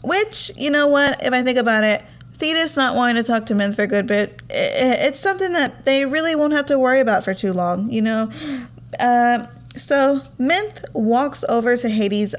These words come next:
office, and it leads to them discussing some new adjustments needed for their professional relationship. And this leads us into mo-, episode one hundred and fifty-two. And that's the end of it for Dead Woman Walking, because we are now in Green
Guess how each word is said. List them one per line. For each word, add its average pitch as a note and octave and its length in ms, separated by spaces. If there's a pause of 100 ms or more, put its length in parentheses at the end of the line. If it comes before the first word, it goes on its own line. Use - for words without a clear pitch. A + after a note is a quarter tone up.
office, G3 600 (120)
and B3+ 320
it C4 160
leads C#4+ 220
to C5+ 120
them C5 200
discussing A#3+ 580
some G#3 220
new G3 280
adjustments F#3+ 720
needed G#3 320
for G#3 140
their G3 140
professional B3+ 840
relationship. G3 1000 (100)
And D4 380 (200)
this E4 220
leads C#4+ 280
us C#4 180
into A#3 360
mo-, G#3+ 260
episode A#3 460
one G3+ 140
hundred G3+ 220
and F#3+ 80
fifty-two. F#3 520 (320)
And G#3 160
that's C4+ 180
the C#4 140
end B3 160
of A3+ 100
it A3 160
for G3 440
Dead G3+ 280
Woman F#3+ 300
Walking, G#3 640 (360)
because G#3 340
we A3 140
are A3 120
now G3+ 420
in G#3 480
Green G3+ 560